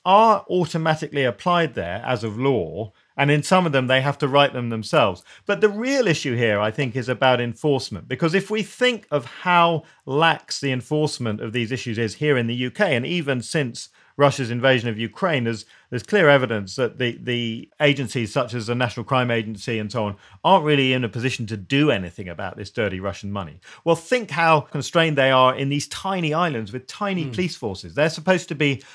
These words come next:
Speaker 1: um, you know, dealing with financial crime by some of the most sophisticated, well-resourced people in the world. And we're talking about a little tiny island with the sort of the equivalent of a kind of village constabulary looking after it.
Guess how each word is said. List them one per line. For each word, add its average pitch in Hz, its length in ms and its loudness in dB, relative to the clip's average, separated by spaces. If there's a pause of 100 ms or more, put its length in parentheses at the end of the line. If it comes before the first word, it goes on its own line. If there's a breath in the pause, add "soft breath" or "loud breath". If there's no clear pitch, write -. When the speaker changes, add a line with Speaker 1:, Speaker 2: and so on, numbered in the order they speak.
(240 loud breath)
Speaker 1:
um, 131 380 4
you 143 100 -6
know, 117 140 0
dealing 139 320 0
with 131 140 -2
financial 147 500 2
crime 131 300 0
by 117 80 2
some 147 180 -2
of 135 80 -2
the 131 40 -4
most 131 220 -2
sophisticated, 127 840 -4
well-resourced 120 580 0
people 117 220 -2
in 113 80 -4
the 107 80 -2
world. 107 360 2 (240 soft breath)
And 143 80 0
we're 156 100 0
talking 180 200 0
about 147 180 4
a 151 60 4
little 175 360 0
tiny 151 340 -2
island 135 460 2 (200 soft breath)
with 139 160 0
the 147 80 0
sort 143 220 -2
of 113 60 -14
the 139 100 0
equivalent 135 480 -2
of 123 100 -6
a 131 60 0
kind 135 200 0
of 123 120 -2
village 139 500 0
constabulary 110 800 -2
looking 120 320 -4
after 127 340 -2
it. - 140 -20